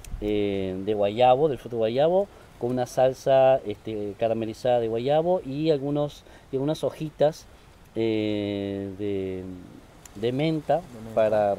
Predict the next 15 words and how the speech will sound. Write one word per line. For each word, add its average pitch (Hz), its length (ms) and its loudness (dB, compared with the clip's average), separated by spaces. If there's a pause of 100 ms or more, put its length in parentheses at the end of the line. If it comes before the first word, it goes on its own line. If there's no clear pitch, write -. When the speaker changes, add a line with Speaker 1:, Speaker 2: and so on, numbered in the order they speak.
(200)
Speaker 1:
para 107 160 2
abrir 123 260 0
el 120 80 -4
paladar, 110 480 4
porque 139 160 -6
Speaker 2:
Es 151 60 -2
refrescante 151 520 -2
la 135 80 0
Speaker 1:
es 127 60 0
Speaker 2:
menta 143 140 -4
Speaker 1:
refrescante 135 380 4
Speaker 2:
también, 156 120 0
Speaker 1:
y - 40 6
además 131 300 2
Speaker 2:
digestiva. 139 200 -2